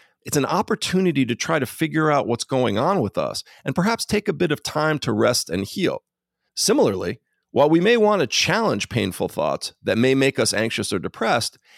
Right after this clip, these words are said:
if we completely dismiss or ignore our thoughts, we may miss opportunities to better understand our experience, who we are, and what matters to us.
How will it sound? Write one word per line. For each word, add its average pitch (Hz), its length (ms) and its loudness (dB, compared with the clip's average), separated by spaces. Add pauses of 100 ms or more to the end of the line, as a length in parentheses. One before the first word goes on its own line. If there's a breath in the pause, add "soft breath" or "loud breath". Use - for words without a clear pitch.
(140 soft breath)
if 156 140 -4
we 202 100 0
completely 226 680 -2
dismiss 170 580 0 (120)
or 139 240 4
ignore 120 520 2
our 95 140 -2
thoughts, 82 480 -2 (260)
we 147 120 4
may 214 200 4
miss 202 240 2
opportunities 143 760 0
to 113 100 -6
better 120 260 0
understand 120 520 0
our 107 80 2
experience, - 640 -4 (220)
who 226 160 -2
we 220 180 2
are, 120 320 0 (240)
and 107 100 0
what 117 140 0
matters 139 400 0
to - 120 -4
us. - 280 -8